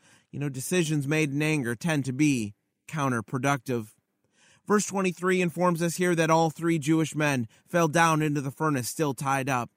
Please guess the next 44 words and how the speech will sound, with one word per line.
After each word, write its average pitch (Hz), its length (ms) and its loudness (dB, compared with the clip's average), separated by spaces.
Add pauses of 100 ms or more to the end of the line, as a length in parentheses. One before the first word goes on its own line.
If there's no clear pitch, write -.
(400)
And 143 140 -2
as 156 180 2
we're 156 120 2
about 160 260 2
to 151 100 -6
see, 170 260 0
that 147 180 -2
not 165 200 2
only 165 220 2
did 151 160 -2
the 143 100 -2
soldiers 156 480 0
on 151 160 0
the 147 120 2
outside 170 360 0
of 160 60 -2
the 147 80 -2
furnace 156 360 0
die, 147 360 2 (260)
but 156 180 0
these 185 240 0
three 170 220 2
men 156 280 2
inside 160 560 -2
the 139 80 -4
furnace 135 580 -2 (220)
lived. 131 680 -2 (500)
Put 233 220 -4
yourself 156 560 -2 (240)
in 160 220 4
their 165 180 4
shoes. 113 480 -4 (260)
Shadrach, 190 500 -2
Meshach, 175 480 0
and 143 80 -2
Abednego, 143 580 0 (240)
they 208 160 0
had 233 240 -2
confidence 196 540 0
that 147 160 -4
God 165 280 2
could 165 160 -2
deliver 147 380 0
them. 117 240 -2